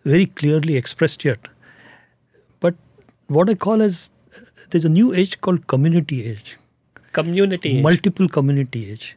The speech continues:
Speaker 2: Mm-hmm.
Speaker 1: Okay, you look at everything. Products are connected together. They form a community and work together.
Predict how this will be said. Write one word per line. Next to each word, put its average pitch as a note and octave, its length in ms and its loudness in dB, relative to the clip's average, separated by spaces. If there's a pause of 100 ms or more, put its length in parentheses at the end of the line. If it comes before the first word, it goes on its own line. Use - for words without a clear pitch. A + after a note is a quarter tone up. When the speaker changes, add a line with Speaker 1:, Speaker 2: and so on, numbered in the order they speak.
(160)
Speaker 2:
Mm-hmm. C#3 220 -8 (180)
Speaker 1:
Okay, C4+ 260 -6
you G#3+ 120 2
look A3+ 140 2
at G#3+ 120 0 (300)
everything. E3+ 580 0 (1040)
Products F#3 540 0 (120)
are E3+ 100 0
connected - 500 -4
together. B2 360 -4 (580)
They C#3+ 100 -2
form E3+ 260 -2
a D#3 60 0
community D3+ 680 -2
and C3 160 -4
work C#3 220 -4
together. A#2 360 -8